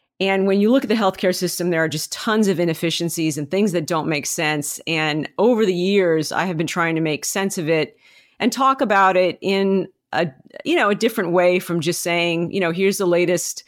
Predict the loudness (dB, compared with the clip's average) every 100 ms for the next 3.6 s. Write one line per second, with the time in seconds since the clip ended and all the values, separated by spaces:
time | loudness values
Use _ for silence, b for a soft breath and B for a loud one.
0 | B B B 0 2 2 2 0 0 -2
1 | -4 -2 0 2 2 0 -2 -2 -2 0
2 | 0 -2 -2 -4 0 2 2 0 -2 -2
3 | -2 0 0 0 -2